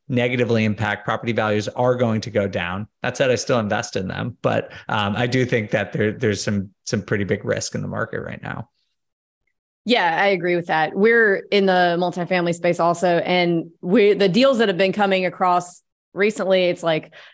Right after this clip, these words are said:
Speaker 2: "Oh, a zero percent cash on cash return. <laughs> Thank you for sending this
Speaker 1: Yeah,
Speaker 2: to
Speaker 1: what?
Speaker 2: me." <laughs>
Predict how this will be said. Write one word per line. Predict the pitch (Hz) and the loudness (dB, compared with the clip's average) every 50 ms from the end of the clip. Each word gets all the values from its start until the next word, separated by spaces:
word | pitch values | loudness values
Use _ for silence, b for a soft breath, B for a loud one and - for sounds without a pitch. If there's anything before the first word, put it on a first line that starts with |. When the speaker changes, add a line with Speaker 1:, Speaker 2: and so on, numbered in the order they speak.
| B B _ - - | B B _ -2 0
Speaker 2:
"Oh, | 320 262 185 165 151 160 - - - | 2 4 4 2 2 0 -4 -6 -2
a | - 185 180 180 180 180 180 - - 175 | 0 2 2 2 2 0 -2 -4 -6 -4
zero | 156 175 202 247 262 247 240 233 226 226 226 | 0 2 4 4 6 6 4 6 4 2 2
percent | 226 - 202 190 - 220 185 170 180 - - | 2 0 0 0 0 -2 -2 -2 -4 -4 -6
cash | - 180 170 170 - | -4 -4 -4 -2 -2
on | 202 196 175 | 0 0 0
cash | - 202 190 170 - - | 0 0 -2 -2 0 -2
return. | 226 214 - 285 302 262 - 185 | -2 0 2 2 2 2 2 0
<laughs> | - | 0
Thank | 226 240 190 196 - - | 2 2 2 2 2 2
you | 226 208 233 220 214 - - | 4 4 4 2 0 -4 -2
for | 226 220 | 0 0
sending | 220 226 269 285 277 220 190 180 | 0 0 0 2 2 2 2 2
this | 175 175 | 4 4
Speaker 1:
Yeah, | 208 190 - | 4 4 2
Speaker 2:
to | - 190 | 2 2
Speaker 1:
what? | 156 147 190 | 2 2 2
Speaker 2:
me." | 269 180 190 175 - | 2 0 -2 0 0
<laughs> | 302 302 - - 294 285 - - - 285 | 0 0 2 2 0 0 0 0 -2 -2